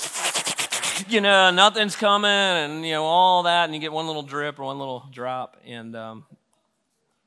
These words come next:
that's what your idols will do to you. They're cracked and broken straws. They look enticing. They look great, but there's no life in them. And you're gonna exhaust yourself. "Man, if I, man, I just wanna get a drip."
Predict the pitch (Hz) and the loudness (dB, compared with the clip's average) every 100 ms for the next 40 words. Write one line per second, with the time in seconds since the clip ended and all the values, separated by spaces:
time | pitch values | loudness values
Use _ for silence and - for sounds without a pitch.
0 | _ _ _ _ _ _ _ _ _ - | _ _ _ _ _ _ _ _ _ -14
1 | 160 - 196 160 - 131 139 127 - 107 | -12 -12 -8 -6 -2 -4 -4 -10 -14 -16
2 | 110 107 110 98 95 117 _ _ _ _ | -16 -18 -20 -20 -20 -20 _ _ _ _
3 | _ _ _ _ _ _ _ _ _ - | _ _ _ _ _ _ _ _ _ -10
4 | 135 - - 151 160 180 147 143 135 143 | -10 -8 -4 -2 -2 -6 -8 -8 -8 -10
5 | - 127 107 127 123 147 - 139 - 131 | -8 -8 -8 -10 -8 -10 -8 -10 -6 -8
6 | 131 - 160 185 185 _ _ _ _ _ | -8 -10 -8 -10 -14 _ _ _ _ _
7 | _ _ _ _ _ _ _ - 226 156 | _ _ _ _ _ _ _ -18 -14 -14
8 | - 147 127 165 170 143 180 - 180 135 | -14 -8 -6 -6 -10 -14 -12 -8 -4 -4
9 | 147 - 120 107 107 104 _ _ _ _ | -4 -8 -16 -16 -20 -20 _ _ _ _
10 | _ _ _ _ _ _ _ - 143 165 | _ _ _ _ _ _ _ -12 -8 -4
11 | 160 139 131 156 170 202 - - 127 - | -4 -6 -8 -6 -6 -6 -8 -10 -12 -14
12 | 113 170 160 - _ 160 - - - 180 | -16 -20 -20 -20 _ -20 -20 -20 -14 -14
13 | 170 160 151 151 175 160 165 156 - 175 | -14 -20 -18 -16 -16 -18 -20 -20 -20 -20
14 | 165 | -20